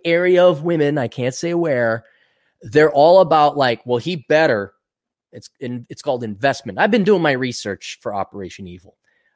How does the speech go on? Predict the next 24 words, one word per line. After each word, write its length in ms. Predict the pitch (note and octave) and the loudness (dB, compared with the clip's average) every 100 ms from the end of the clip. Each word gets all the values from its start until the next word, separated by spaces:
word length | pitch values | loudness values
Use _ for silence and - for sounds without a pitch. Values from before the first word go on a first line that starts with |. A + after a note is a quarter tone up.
| - | -10
Uh, 320 | A#2+ G#2+ F#2+ F2+ _ | -8 -6 -6 -10 _
it's 160 | - B2+ | -10 -6
investment. 440 | C3+ B2 D3 A#2 | -2 2 2 2
They 80 | C#3+ | 2
want 220 | E3 D#3 | 4 2
investment 380 | C3 B2+ B2+ A#2 | 2 0 0 -4
on 100 | G#2 | -6
the 60 | G2 | -6
first 280 | - A2+ - | -8 -8 -6
date. 260 | G2+ - | -8 -8
So 160 | - C#3+ | -2 2
a 40 | B2 | 4
lot 220 | C3 F#3 | 2 2
of 80 | G#3 | 0
these 80 | |
gals 260 | F3+ G3 E3+ | 0 2 2
are 80 | D3+ | 0
like, 380 | B2 A2 - - | 0 -2 -6 -10
"No, 220 | A#2+ C#3+ | -4 -2
we're 100 | D3 | -2
not 260 | E3+ F#3 F3+ | 0 -2 -2
settling 300 | F#3 E3 D#3 | -4 -4 -6
for 140 | D#3 | -8
coffee. 560 | - D3 C3+ A2+ G2+ | -2 -2 -2 -6 -14